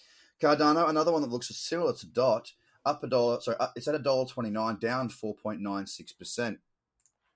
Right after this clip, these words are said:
The weekly chart, very messy, consolidation range once again. Last week it was up twenty-one point eight percent. This week so far down two point four one,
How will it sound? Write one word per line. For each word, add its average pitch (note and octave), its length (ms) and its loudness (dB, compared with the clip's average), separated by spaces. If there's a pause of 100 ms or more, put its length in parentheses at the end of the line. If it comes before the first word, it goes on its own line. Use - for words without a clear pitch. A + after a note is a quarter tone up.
(160)
The A#2 80 -4
weekly C#3 380 -2
chart, C#3 320 4 (260)
very C3+ 300 4
messy, A#2 380 -2
consolidation A2+ 800 2
range G2 300 -6
once G2 260 -10
again. F#2 440 -8 (300)
Last B2 320 2
week B2 160 0
it G#2 80 -4
was C3+ 200 0
up B2 140 0
twenty-one G2 400 -6
point G2 280 -6
eight F#2+ 100 -8
percent. G#2+ 360 -8
This B2+ 220 -10
week G2+ 200 -8
so B2 240 0
far G2 240 -6
down F#2 300 -8
two G2+ 160 -8
point F2+ 320 -14
four F#2 300 -8
one, A2+ 220 -2